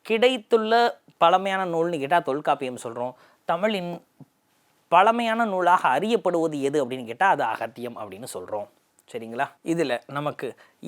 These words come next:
எண்பது விழுக்காடு அளவிற்கு திராவிட மொழி கூறுகளை கொண்டுள்ள ஒரே ஒரு திராவிட மொழி தமிழ் தான். அப்போ திராவிட மொழி கூறுகள்ல எயிட்டி பர்சன்டேஜ் எங்க இருக்குது அப்படின்னா தமிழ்ல மட்டும்தான் இருக்குது. சரிங்களா?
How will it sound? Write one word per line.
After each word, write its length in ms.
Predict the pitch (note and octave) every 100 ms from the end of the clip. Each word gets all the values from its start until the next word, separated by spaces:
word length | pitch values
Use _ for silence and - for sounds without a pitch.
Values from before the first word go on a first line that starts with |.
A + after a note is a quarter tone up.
| E3+
எண்பது 360 | A#3 C4 C4 A#3 F#3
விழுக்காடு 420 | A3 G3 G#3 E3+
அளவிற்கு 440 | D3+ E3 D3 C3 B2+ G#3 - C#3
திராவிட 380 | D3 E3+ A3 A3 F#3+
மொழி 180 | D3 F3 F#3
கூறுகளை 420 | E3 D#3+ D3 C#3 C#3 C#3
கொண்டுள்ள 360 | C#3 C3 B2 B2 B2 C3
ஒரே 200 | D3 G3+ A#3+
ஒரு 140 | A3 C#3+
திராவிட 320 | C3 C#3+ D3 C3+
மொழி 240 | A#2 B2 G#3+ - -
தமிழ் 260 | A2+ A#2+ A#2 A#2+
தான். 140 | - _ _ _ _ _ _ _
அப்போ 160 | B2+ C3+ B2 B2 C3+ C#3
திராவிட 360 | D3+ G#3 A3+ A3 D#3
மொழி 180 | F3 G#3
கூறுகள்ல 340 | F#3 D#3+ D3+ F3+ - D#3+
எயிட்டி 400 | A#3+ B3+ A3+ C4 F#3
பர்சன்டேஜ் 440 | F#3+ - G#3 G#3 - D3
எங்க 120 | F#3 F#3
இருக்குது 240 | D#3 D#3
அப்படின்னா 240 | B2+ D3+ G3+ C#3
தமிழ்ல 280 | D#3 G3 F3+
மட்டும்தான் 340 | C3 B2 C3+ B2
இருக்குது. 280 | F#2+ G2 A2 A2 _ _ _ _ _ _ _ _ -
சரிங்களா? 380 | B2+ C3 C#3+